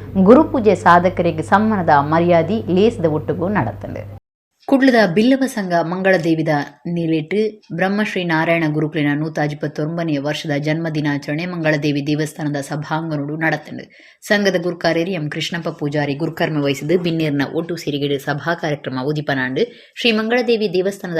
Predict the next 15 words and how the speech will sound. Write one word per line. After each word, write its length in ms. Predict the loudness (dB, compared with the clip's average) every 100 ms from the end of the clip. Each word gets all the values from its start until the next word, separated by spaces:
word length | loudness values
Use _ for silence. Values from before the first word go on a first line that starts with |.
| -2
ಆಡಳಿತ 360 | -2 -2 -4 -6
ಮುಕ್ತೇಸರರು 720 | -8 -6 -6 -4 -2 -2 -2
ರಮಾನಾಥ 480 | -2 -2 -2 -4
ಹೆಗ್ಡೆ, 440 | -6 -6 -4 -4 -4
ದುಂಬುದ 260 | -6 -2
ಮೇಯರ್ 520 | -2 -2 -2 -4 -8 -4
ಪ್ರೇಮಾನಂದ 460 | -2 0 -2 -4
ಶೆಟ್ಟಿ, 500 | -6 -8 -6 -8 -10 -20 -20 -20 _ -2
ಬೋಳಾರ 400 | 2 6 6 4
ಮಾರಿಗುಡಿತ 560 | 0 0 -2 -2 -4 0
ಆಡಳಿತ 360 | 2 2 0 -2
ಮುಕ್ತೇಸರರು 720 | -4 -6 -6 -4 -2 -2 -2
ಅಶೋಕ್ 320 | -4 -6 -6
ಕುಮಾರ್, 300 | -6 -6 -4
ಕುಡ್ಲದ 260 | -6 -6